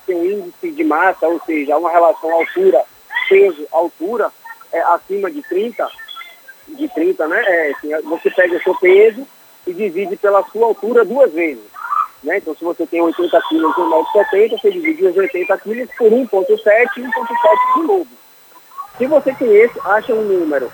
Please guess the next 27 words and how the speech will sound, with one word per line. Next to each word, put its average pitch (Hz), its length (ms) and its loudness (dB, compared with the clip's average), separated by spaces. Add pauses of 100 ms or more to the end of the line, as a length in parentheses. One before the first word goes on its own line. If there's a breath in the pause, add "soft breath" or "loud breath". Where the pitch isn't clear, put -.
(120)
acima 185 420 -4
de 147 120 -8
trinta, 208 420 0
você 196 320 -6
já 370 160 -10
tem 311 380 0
obesidade. 151 600 0 (600)
E 220 100 0
esse 269 320 4 (220)
é 554 100 6
um 285 220 0
dos 311 360 2
fatores - 480 2
de 214 60 -4
risco 208 380 -4
para 208 260 2
a - 40 -2
hipertensão, - 560 -8 (800)
para 359 200 0
o 294 80 -2
diabetes, 185 540 0 (180)
que 208 60 0
é 185 40 2
outra 208 280 0
doença 185 320 -4
muito 202 260 -8
correlacionada, 180 880 0